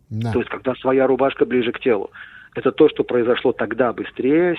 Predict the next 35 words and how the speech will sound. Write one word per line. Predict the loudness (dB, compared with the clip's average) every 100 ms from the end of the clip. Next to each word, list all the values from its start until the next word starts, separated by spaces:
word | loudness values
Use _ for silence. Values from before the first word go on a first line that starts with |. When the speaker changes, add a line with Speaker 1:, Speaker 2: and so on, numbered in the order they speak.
| -2
Speaker 2:
сегодня, | 2 2 2 -2
может | -4 -4 -2 -2
быть, | -4 -2 -2
и | -2
так | -4 -4
вот | -6
отложенная | -6 -6 2 4 4 2 0
вот | 0 0
такая | -2 0 0
вот | 0 -2
игра, | -4 -6
да, | -6
на | -10
полтора | -14 -8 -4 -2
года, | -2 -2 -4 -10 -14 -16 -16
но, | -10 -8 -4
может | 0 2 2
быть, | 0
в |
конечном | -4 -4 -6 -8 -6 -6
итоге, | -4 -4 -4
что | -2 0 2 0
и | -2 -4 -4
как | -6 -6
тогда | -10 -6 -8
Польшу, | 0 2 2 -2
так | -4 -6
и | -8 -6
сегодня | -4 -6 -6
Украину, | -8 -6 -4 -4 -6 -8 -8
к | -8
сожалению, | -10 -6 -4 -4 -4 -4 -2 0 -2 -6
Запад | -8 -6 -8 -8
будет | -6 -6 -6
принуждать | -6 -8 -8 -8